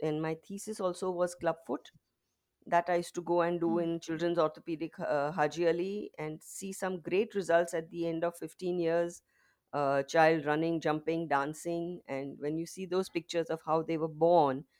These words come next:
Speaker 1: and how they are now, that felt very meaningful to me, that as a doctor, you've really actually changed someone's life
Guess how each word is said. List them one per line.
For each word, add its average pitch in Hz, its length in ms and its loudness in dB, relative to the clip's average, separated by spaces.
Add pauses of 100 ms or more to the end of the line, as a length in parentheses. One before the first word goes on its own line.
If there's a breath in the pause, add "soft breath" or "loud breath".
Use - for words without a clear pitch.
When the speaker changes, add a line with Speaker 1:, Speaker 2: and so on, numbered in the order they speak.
(200)
Speaker 1:
and 139 100 -4
how 165 200 6
they 165 180 0
are 160 100 0
now, 160 540 0 (680)
that 269 300 0
felt 240 380 0
very 196 280 0
meaningful 190 640 0
to 185 120 -8
me, 196 200 0
that 185 220 0
as 160 240 0
a 185 60 -2
doctor, 175 640 -2 (120)
you've 170 260 -8
really 180 480 -4
actually 170 580 -8
changed 165 540 -6
someone's 139 440 -6
life 78 360 -10